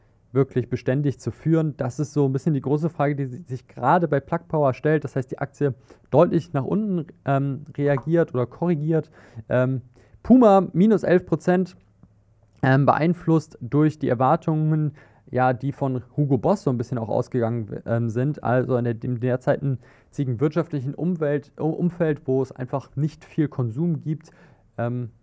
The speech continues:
da haben die beiden zu kämpfen, Puma zu kämpfen, Hugo Boss haben zu kämpfen. Äh, die Puma-Aktie insgesamt jetzt schon seit Anfang Dezember dreißig Prozent im Minus, also kämpft mit einigen Herausforderungen und ist so ein bisschen Sinnbild für Teile auch der deutschen Wirtschaft gerade.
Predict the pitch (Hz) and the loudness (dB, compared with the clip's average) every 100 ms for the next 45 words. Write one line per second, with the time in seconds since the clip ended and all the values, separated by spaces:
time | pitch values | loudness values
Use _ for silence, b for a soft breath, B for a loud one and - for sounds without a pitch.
0 | _ - 120 139 - 95 139 139 120 120 | _ -6 -2 -2 -4 -4 -2 -2 -2 0
1 | 135 151 131 - 151 156 151 - 208 190 | 2 0 -6 -4 -6 -4 -6 -4 -2 0
2 | 160 156 160 151 156 131 143 131 156 - | -2 -4 -4 -4 -4 -2 -2 0 0 0
3 | 151 - 135 143 143 143 143 B B 120 | -4 -4 -6 -4 -4 -4 -6 B B -2
4 | 117 120 123 175 180 151 - 143 143 147 | 0 2 0 0 2 0 -4 -6 -6 -4
5 | 143 135 - 147 135 131 - 139 139 127 | -4 -4 -6 -4 -2 -4 -4 -6 -6 -8
6 | - 135 127 113 120 160 - - - 135 | -6 -4 -4 -2 -2 -2 -6 -14 -8 -6
7 | 131 127 151 151 139 - 127 127 113 _ | -4 -4 -2 -4 -4 -4 -2 -2 -4 _
8 | _ _ _ _ _ _ _ _ - 151 | _ _ _ _ _ _ _ _ -6 0
9 | 175 180 - - B 131 143 - 151 190 | 2 2 -4 -20 B -8 -8 -4 -2 -2
10 | 170 147 143 113 180 - - 165 160 156 | -2 0 0 4 2 2 0 2 2 0
11 | 131 120 123 151 139 - 135 113 147 165 | -2 -8 -6 -4 -4 -4 -4 -2 -4 -2
12 | 143 135 - 139 139 135 b b b - | -2 -4 -6 0 0 -2 b b b -2
13 | 139 185 190 143 - 139 139 151 - 120 | 4 4 4 2 2 2 2 0 -2 0
14 | 170 - 165 - 135 143 156 143 | -2 0 -2 -2 0 2 2 0